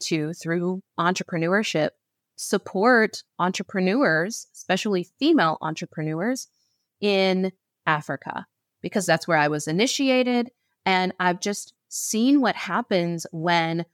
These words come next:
more money is in the hands of women. Entire communities are lifted out of poverty. So one of the things that we do is we donate a portion of our profits to that cause. The next question you can ask yourself is,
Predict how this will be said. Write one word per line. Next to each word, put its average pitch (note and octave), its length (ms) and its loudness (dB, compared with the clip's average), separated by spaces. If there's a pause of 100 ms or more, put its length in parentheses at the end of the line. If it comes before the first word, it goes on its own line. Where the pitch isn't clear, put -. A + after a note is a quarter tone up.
(260)
more F#3+ 360 2
money F3+ 380 2
is D#3+ 140 -2
in D3+ 100 -2
the D#3 60 -4
hands D3 340 -4
of D3+ 140 -6
women. C3 440 -4 (280)
Entire G#3 420 0
communities F3 640 -2
are D3 120 -2
lifted D3 300 -4
out C#3+ 140 0
of D3 100 -8
poverty. A#3+ 540 0 (400)
So B3 320 2
one A3 180 2
of B3 80 0
the B3 100 -2
things F3+ 280 -4
that - 140 -2
we F3 120 -4
do D3 220 -4
is D3 140 -8
we D#3+ 140 -6
donate D#3+ 640 0 (340)
a F#3 80 2
portion G3 800 0 (260)
of F#3+ 140 2
our F#3+ 100 4
profits C#3+ 720 -2 (440)
to F3+ 480 2 (120)
that C#3 260 0 (140)
cause. - 500 -10 (600)
The A3+ 100 2
next C#4+ 280 4
question A4+ 320 0
you C4 80 4
can G#3+ 160 0
ask F3 300 0
yourself D#3 520 0
is, E3 540 -6